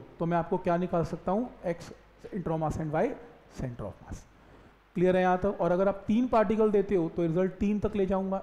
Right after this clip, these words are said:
एन देते हो तो result एन तक ले जाऊँगा। तो यही आपका पहला topic है, क्या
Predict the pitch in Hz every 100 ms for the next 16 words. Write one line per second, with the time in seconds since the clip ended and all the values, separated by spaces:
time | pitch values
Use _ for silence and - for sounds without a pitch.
0 | 208 214 233 220 220 220 220 202 240 302
1 | - - - - 180 160 139 123 117 98
2 | 131 - - - - - - - - 156
3 | 156 160 175 214 196 208 196 156 165 185
4 | 165 175 170 190 277 - - - - -
5 | _ _ - 180